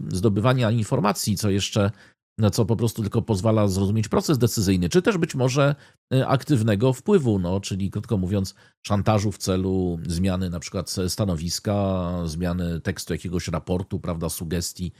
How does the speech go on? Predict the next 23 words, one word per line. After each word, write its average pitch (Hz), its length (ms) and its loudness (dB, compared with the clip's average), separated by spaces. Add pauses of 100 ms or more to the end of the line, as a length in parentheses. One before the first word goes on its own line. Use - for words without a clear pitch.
(260)
i 95 60 -6
tak 107 140 2
dalej. 82 220 -2
No 135 80 -2
nie 151 120 0
wiadomo, 170 360 4 (300)
musiało 196 400 4
to 156 120 0
uderzyć 151 460 2
w - 40 -8
coś 117 220 0
bardzo, 135 340 2
bardzo 123 260 0
istotnego, 123 520 0
jeżeli 113 240 0
w 95 40 -2
ogóle 107 200 -2
Amerykańs-, 101 680 -4
Amerykanie 101 440 -2
poszli, 123 340 -2
że 98 80 -10
tak 98 180 -8
powiem, 95 360 -6